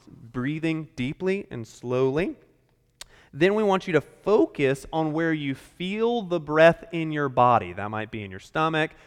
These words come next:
in your chest, in your throat, in your nose, um, in your nostrils, right? And then think about a word or a verse of Scripture as you're intentionally focusing on calm breathing. And then here's the important part.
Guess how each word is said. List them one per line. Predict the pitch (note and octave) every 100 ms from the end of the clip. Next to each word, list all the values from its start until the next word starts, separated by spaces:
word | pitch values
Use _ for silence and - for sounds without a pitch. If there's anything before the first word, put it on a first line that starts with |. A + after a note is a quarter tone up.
| _
in | G2+
your | F#2+
chest, | C#3 C3+ C3 A2+
in |
your | G#2+
throat, | - B2 B2 B2 C3 - - -
in | G2+
your | F#2
nose, | G2 A#2+ C3 B2 B2 - - -
um, | G2 F2+
in | G2
your | F#2
nostrils, | F#2+ D3+ D#3 - C#3 C#3 C#3 - - -
right? | B2+ D3+ F3 - -
And | D3 E3
then | F#3 F3+
think | D#3 - A3+ C#4+ -
about | G3+ D#3+ C#3 C3+ C3+
a | C3+ A#2
word | A#2 D#3 E3+ F3
or | - C3+
a | B2
verse | C3+ D3 -
of | A2+
Scripture | - - E3 - - A#2+ A#2+
as | C#3+ D3 E3
you're | E3 F3
intentionally | D#3+ - C3+ - C#3+ C#3 C#3
focusing | - A#2 A2 - A#2 A#2+
on | A2+ A2+ B2 _
calm | - A#2 A2 A2+ A2+
breathing. | A#2+ A2+ G#2+ G#2+ B2+ D4+ - - - -
And | G3+
then | A3
here's | G3 C#4 D#4+
the | A#3+
important | F#3 - A#3+ - B2
part. | A2+ A2